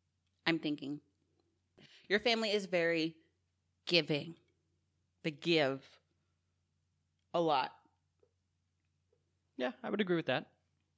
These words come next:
Speaker 2: Fairly giving. So
Speaker 1: Let's go to the next question
Speaker 2: That's
Speaker 1: before
Speaker 2: fair.
Speaker 1: we go off track. Thank you.
Speaker 2: What do you think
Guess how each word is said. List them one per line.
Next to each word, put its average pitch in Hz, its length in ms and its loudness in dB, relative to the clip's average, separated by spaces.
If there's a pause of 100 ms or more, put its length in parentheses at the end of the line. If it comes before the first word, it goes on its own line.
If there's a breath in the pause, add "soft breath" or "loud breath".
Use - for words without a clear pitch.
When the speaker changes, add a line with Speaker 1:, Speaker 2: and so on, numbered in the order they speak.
(480)
Speaker 2:
Fairly 139 240 -4
giving. 123 320 -10 (840)
So 190 140 -10 (300)
Speaker 1:
Let's 175 140 -4
go 185 120 4
to 165 60 4
the 160 60 2
next 151 180 0
question 143 300 -6
Speaker 2:
That's - 180 -8
Speaker 1:
before 139 100 -4
Speaker 2:
fair. 185 60 -2
Speaker 1:
we 131 160 -8 (160)
go 127 120 -6
off 123 120 -8
track. - 260 -14
Thank - 160 -16
you. - 80 -16 (1200 soft breath)
Speaker 2:
What 196 260 -2
do 269 80 -6
you 269 200 -2
think 127 560 -8